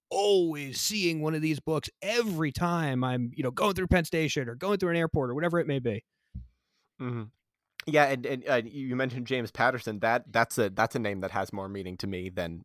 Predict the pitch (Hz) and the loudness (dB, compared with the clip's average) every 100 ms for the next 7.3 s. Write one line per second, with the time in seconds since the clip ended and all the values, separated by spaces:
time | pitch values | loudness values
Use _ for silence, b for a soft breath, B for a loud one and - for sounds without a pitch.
0 | - 113 104 131 104 92 98 107 98 101 | -6 -2 -2 0 -2 0 2 0 0 -6
1 | 92 92 104 101 104 101 90 b b b | -4 -2 -2 -4 -4 -4 -6 b b b
2 | b 107 107 107 - 107 104 101 98 92 | b -2 0 -2 -2 -6 -4 -4 -4 -4
3 | 87 87 _ _ _ _ _ - 110 104 | -6 -12 _ _ _ _ _ -20 -8 -4
4 | 101 101 95 - - 104 95 - 95 95 | 0 2 0 -4 0 2 2 0 -8 -8
5 | - 104 95 92 87 - - - - 104 | -8 -8 -6 -6 -8 -12 -18 -16 -6 -4
6 | 98 95 92 90 95 98 B B B - | -4 -8 -8 -6 -6 -8 B B B -2
7 | 95 90 92 | 0 0 -2